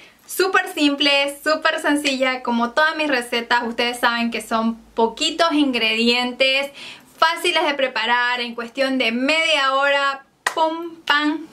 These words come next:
tienes tu plato servido y delicioso. Es una adaptación porque yo estuve como aquí como haciendo un research en Google de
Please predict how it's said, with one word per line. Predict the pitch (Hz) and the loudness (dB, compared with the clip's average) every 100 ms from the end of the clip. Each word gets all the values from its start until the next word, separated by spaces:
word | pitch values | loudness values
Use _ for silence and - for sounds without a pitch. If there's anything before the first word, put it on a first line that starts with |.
| - - | -18 -2
tienes | 277 339 | -2 0
tu | 262 | -4
plato | 240 254 254 277 277 - - | 0 0 2 -2 -2 -6 -18
servido | - - 226 226 240 277 285 269 254 | -6 -2 -2 -2 0 2 2 2 -2
y | 285 330 | -4 0
delicioso. | 339 320 302 220 208 - 254 262 - | 0 -2 -6 -6 -6 -2 -2 -2 -6
Es | 339 | -4
una | 403 392 349 | -2 0 0
adaptación | 262 - 202 - 247 240 | -2 -6 -10 -4 -2 0
porque | 233 247 - 208 220 | 0 -4 -2 -2 0
yo | 240 | -2
estuve | 285 285 277 269 | -2 0 0 0
como | 269 220 226 - - - - _ _ _ | 0 0 -2 -8 -20 -20 -20 _ _ _
aquí | - 226 262 277 | -4 -4 -2 0
como | 285 262 240 | 0 2 2
haciendo | 240 - 262 262 262 247 233 | 0 -2 0 2 2 2 2
un | 226 233 247 | 0 0 0
research | 247 240 226 214 240 | -2 0 -2 -2 -2
en | 233 240 | 0 2
Google | 240 233 233 226 | 2 2 0 -2
de | 202 208 208 | -2 -2 -4